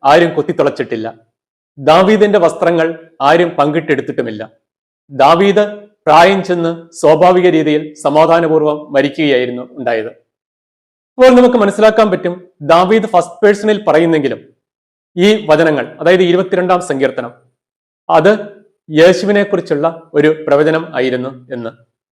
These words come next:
ഇവിടെ പറഞ്ഞിരിക്കുന്നു,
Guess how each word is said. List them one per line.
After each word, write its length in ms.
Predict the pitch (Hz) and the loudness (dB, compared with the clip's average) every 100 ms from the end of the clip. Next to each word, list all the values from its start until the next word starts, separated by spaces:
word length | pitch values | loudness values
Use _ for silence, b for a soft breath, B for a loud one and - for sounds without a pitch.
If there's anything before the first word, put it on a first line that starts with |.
| _ _ _ _ _ _ _ _ _ _ _ _ | _ _ _ _ _ _ _ _ _ _ _ _
ഇവിടെ 180 | 208 240 | 2 2
പറഞ്ഞിരിക്കുന്നു, 880 | 240 220 214 214 208 202 202 - _ | 4 4 4 2 0 -4 -6 -18 _